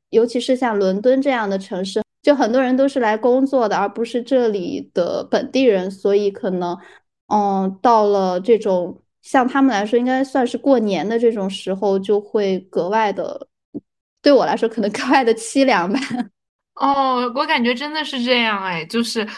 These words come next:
Speaker 2: 外国的圣诞节就像我们中国的春节一样，就像我们过春节的时候，其实外面有很多店都是不营业的。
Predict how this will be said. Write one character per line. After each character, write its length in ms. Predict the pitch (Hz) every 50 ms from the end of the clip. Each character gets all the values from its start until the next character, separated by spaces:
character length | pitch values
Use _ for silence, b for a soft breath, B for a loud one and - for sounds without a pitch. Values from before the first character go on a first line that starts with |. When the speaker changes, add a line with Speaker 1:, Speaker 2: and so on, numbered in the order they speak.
| B B B B _ -
Speaker 2:
外 300 | - 277 285 262 214 202
国 280 | 208 196 170 117 117
的 240 | 240 185 175 180 196
圣 300 | - - - 254 220 208
诞 240 | 208 202 196 190 175
节 240 | - - 98 107 165
就 180 | 170 220 220
像 360 | 220 220 247 208 196 196 185
我 80 | 175 156
们 260 | 135 131 139 143 170
中 200 | 170 196 190 190
国 180 | 190 185 156 147
的 100 | 170 170
春 320 | 175 - - 226 214 220
节 260 | 208 196 - - 123
一 120 | 127 131 107
样， 200 | 98 98 82 - B B B B B
就 100 | B 233
像 340 | 233 240 254 226 214 208 202 - - -
我 80 | 185
们 180 | 165 135 165 175
过 140 | - 320 294
春 240 | - - 302 285
节 200 | 277 269 202 170
的 160 | 165 180 185 196
时 180 | 196 - 180
候， 300 | 170 170 - 190 175 175
其 220 | 175 175 - 196 190
实 240 | 196 - 190 185 185
外 200 | 175 185 185 180
面 200 | 175 170 160 165
有 160 | 160 147 175
很 220 | 185 - 190 175
多 180 | 170 160 160 165
店 240 | 165 180 170 156 156
都 140 | 170 170 175
是 240 | 175 - 180 175
不 180 | 170 - - 180
营 220 | 175 147 120 120
业 320 | 123 165 175 190 208 185 175
的。 120 | 165 -